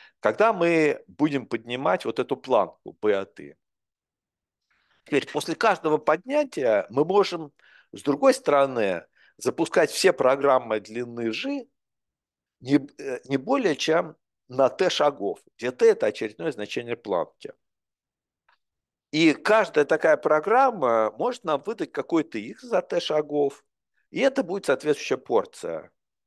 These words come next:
То есть первая порция – это для первого приближения b от и, мы напечатали все x штрих.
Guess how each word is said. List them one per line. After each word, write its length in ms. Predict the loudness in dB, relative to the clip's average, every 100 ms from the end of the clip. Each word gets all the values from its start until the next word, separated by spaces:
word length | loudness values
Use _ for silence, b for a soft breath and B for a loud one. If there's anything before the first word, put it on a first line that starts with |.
| _ _ _ -4
То 80 |
есть 140 | -4 0
первая 380 | 2 4 4 2
порция – 840 | 2 2 2 -2 -2 0 -2 -4
это 400 | 0 0 2 2
для 180 | 2 0
первого 380 | 0 0 0 -2
приближения 760 | -6 -12 -10 -10 -6 -4 -4
b 220 | -6 -2 0
от 260 | 0 -2
и, 320 | -10 -10 -12 _ _ _
мы 260 | -10 -6 -6
напечатали 920 | -6 -10 -8 0 2 2 -4 -8 -10 _ _ _
все 260 | -12 -6 -6
x 120 | -6
штрих. 500 | -14 -12 -16 -16